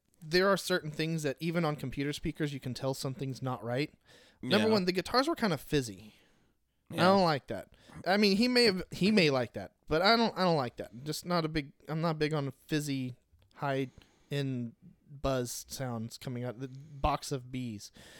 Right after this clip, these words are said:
Speaker 1: Um, <laughs> it, it still had that octave effect he did, but, uh, it, I didn't, it didn't sound set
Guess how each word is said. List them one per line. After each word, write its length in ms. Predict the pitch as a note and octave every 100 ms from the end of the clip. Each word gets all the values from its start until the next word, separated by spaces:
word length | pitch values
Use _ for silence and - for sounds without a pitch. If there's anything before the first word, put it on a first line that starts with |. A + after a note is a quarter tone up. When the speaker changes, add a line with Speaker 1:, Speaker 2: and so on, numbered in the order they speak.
| - - -
Speaker 1:
Um, 220 | D3 C3 D#3+ - - A#3 - - -
<laughs> 640 | - - - - _ _
it, 160 | E3+ F3+ - _ _
it 180 | F3+ F#3
still 280 | - B3+ C4
had 220 | C4+ A#3
that 160 | F#3 -
octave 380 | C#3+ E3 - G3
effect 340 | G3+ - G#3
he 100 | -
did, 360 | G#3 G#3+ A3 F#3
but, 240 | E3+ C#3+ -
uh, 80 | - - - _ - - _ _
it, 200 | F#3 -
I 80 | -
didn't, 340 | G#3+ B3+ A#3+ E3
it 100 | F3+
didn't 200 | G#3 F#3+
sound 380 | - F3+ F#3 D#3
set 440 | - - F3+ E3